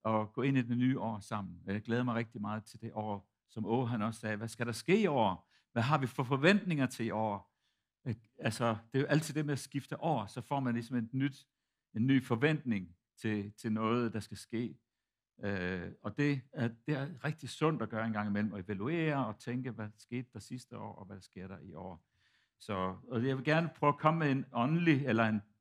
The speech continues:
øh, hvad kan man sige, en åndelig vinkel på det, fordi vi er jo mennesker, som har både ånd, sjæl og legeme, så vi har brug for også den åndelige vinkel, så vi får det åndelige ballast i,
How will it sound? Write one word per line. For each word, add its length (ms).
øh, 200
hvad 100
kan 100
man 60
sige, 160
en 100
åndelig 280
vinkel 280
på 200
det, 160
fordi 160
vi 240
er 40
jo 80
mennesker, 480
som 200
har 380
både 240
ånd, 220
sjæl 280
og 60
legeme, 420
så 100
vi 60
har 60
brug 240
for 120
også 160
den 160
åndelige 340
vinkel, 440
så 120
vi 100
får 180
det 140
åndelige 300
ballast 560
i, 120